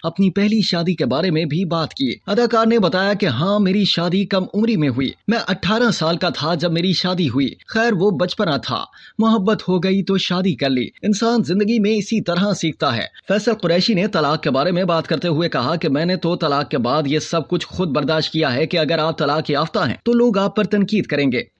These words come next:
लेकिन अगर आप एक से ज्यादा खवातीन को डेट कर रहे हैं तो इस पर लोग आपकी तारीफ करेंगे। मतलब, आजकल डेट करना सही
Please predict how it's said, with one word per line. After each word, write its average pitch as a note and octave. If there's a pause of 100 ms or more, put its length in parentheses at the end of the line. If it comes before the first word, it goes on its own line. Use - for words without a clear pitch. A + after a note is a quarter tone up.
लेकिन A#3
अगर A3
आप G#3
एक A3
से F#3+
ज्यादा E3+
खवातीन F3
को F3+
डेट F#3
कर -
रहे B2+
हैं A2 (300)
तो A3+
इस A3
पर A3
लोग F3+
आपकी F#3
तारीफ G#3
करेंगे। F3 (160)
मतलब, A3
आजकल A3
डेट F#3
करना F#3
सही E3+